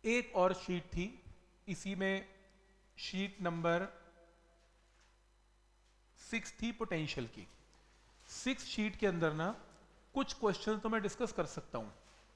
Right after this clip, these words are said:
लेकिन कुछ क्वेश्चन इसमें डाल रखे हैं shells को लेके, sphere को लेके, जो हमने अभी किए नहीं है, आज हम shell से पहले का सारा काम कर लेंगे और एक lecture और बचा हुआ है,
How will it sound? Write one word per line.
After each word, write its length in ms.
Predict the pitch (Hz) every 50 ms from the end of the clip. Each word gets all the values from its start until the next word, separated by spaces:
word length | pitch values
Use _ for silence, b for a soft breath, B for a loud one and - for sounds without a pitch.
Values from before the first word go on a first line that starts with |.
| - - - - - - - - -
लेकिन 240 | 208 202 240 240 233
कुछ 220 | - 262 - - -
क्वेश्चन 460 | - 214 196 - - - 214 226 220
इसमें 600 | 214 - - - 220 220 220 220 220 220 - - 175
डाल 180 | 180 175 180 180
रखे 280 | 190 185 - - 208
हैं 60 | 220 208
shells 440 | - - - 175 175 175 165 170 -
को 120 | - 160
लेके, 280 | 156 143 123 - - 135
sphere 380 | - - - 202 202 202 196 185
को 120 | - 175
लेके, 280 | 151 143 131 - - 151
जो 480 | 131 190 208 - - - - - - -
हमने 260 | 151 165 185 190 202
अभी 120 | 202 190 196
किए 300 | - - 170 156 156 156
नहीं 140 | 160 170 175
है, 140 | 190 220 - - - b b b b b b b b b b b b _ -
आज 260 | - 151 160 185 185 170
हम 140 | 208 226
shell 300 | 214 - - - 170 170 170
से 140 | - - 214
पहले 320 | 208 - 165 151 170 180
का 80 | 196 208
सारा 260 | 196 - - 147 143 139
काम 220 | - 147 143 147
कर 160 | 143 151 151
लेंगे 280 | 151 151 160 165 202 233
और 220 | 254 254 185 185 208
एक 280 | 202 202 226 247 240
lecture 240 | 233 214 - - 208
और 240 | 202 - 180 180 190
बचा 240 | 180 180 - - 185
हुआ 220 | 180 185 180 175
है, 120 | 175 190